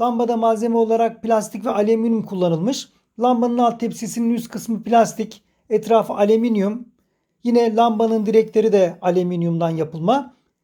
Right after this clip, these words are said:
Dirsek kısımları ve bu birleşme kısımları ise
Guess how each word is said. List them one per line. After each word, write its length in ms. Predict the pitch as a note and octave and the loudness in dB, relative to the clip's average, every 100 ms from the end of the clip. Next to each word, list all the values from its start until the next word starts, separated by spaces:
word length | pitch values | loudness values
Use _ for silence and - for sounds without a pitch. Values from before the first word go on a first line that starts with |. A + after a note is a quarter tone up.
| _ _ | _ _
Dirsek 400 | A#3+ A#3 C4 B3+ | 0 0 0 -2
kısımları 720 | - - A3+ G3+ F3+ G#3 A#3+ - _ | -6 -4 0 2 2 2 -2 -12 _
ve 340 | G#3+ A#3+ A#3 - - | 2 2 0 -8 -4
bu 220 | B3 F#3+ | -2 -2
birleşme 540 | A3+ A3+ A#3+ - A3+ | -2 0 -2 -2 -4
kısımları 440 | A3+ - G#3+ G3 F#3 | -4 -6 -2 0 0
ise 400 | D#3+ B3 C#4 | 0 -2 -4